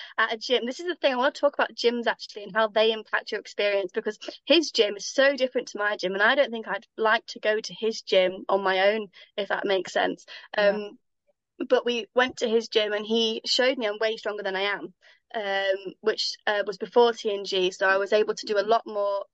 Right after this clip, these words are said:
Speaker 1: like, I was able to lift a lot heavier than I was lifting.
Speaker 2: Yeah.
Speaker 1: Um, 'cause I think you don't really know your own strength. You don't really know,
Speaker 2: Absolutely.
Speaker 1: um, what you can do, especially if you've never been to the gym before. So that was something, like, um, I wasn't pushing myself hard enough. And again, I think that's what happens in T N G.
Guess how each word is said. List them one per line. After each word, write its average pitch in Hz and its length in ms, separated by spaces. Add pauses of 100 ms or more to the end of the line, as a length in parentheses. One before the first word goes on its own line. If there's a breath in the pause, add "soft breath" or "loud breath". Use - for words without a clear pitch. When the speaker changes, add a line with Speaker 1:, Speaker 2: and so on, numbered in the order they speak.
Speaker 1:
like, 196 180
I 202 40
was 208 100 (580)
able 233 180
to - 100
lift 220 100
a 214 40
lot 220 140
heavier 220 220
than 190 100
I 185 40
was 202 240
lifting. 180 540 (240 loud breath)
Speaker 2:
Yeah. 208 300
Speaker 1:
Um, 214 80
'cause 247 100
I 254 80
think 285 160
you 277 60
don't 285 200
really 294 180
know 285 100
your 285 180
own 254 120
strength. 214 440 (140)
You 247 80
don't 262 160
really 262 140
know, 240 460 (100)
Speaker 2:
Absolutely. 196 140 (100)
Speaker 1:
um, 220 460 (320)
what 233 220
you 240 60
can 247 280
do, 247 260
especially 294 300
if 269 60
you've 262 80
never 240 160
been 240 120
to - 80
the 233 60
gym 214 200
before. 208 340
So 247 100
that 240 140
was 220 120
something, 220 280
like, 202 200 (480 loud breath)
um, 208 300 (520)
I 226 80
wasn't 240 260
pushing 240 240
myself 202 320
hard 196 220
enough. 190 320 (220)
And 202 300 (100)
again, 214 260
I 202 80
think 214 160
that's 208 220
what 202 120
happens 208 200
in 214 120
T 214 160
N 208 120
G. 220 100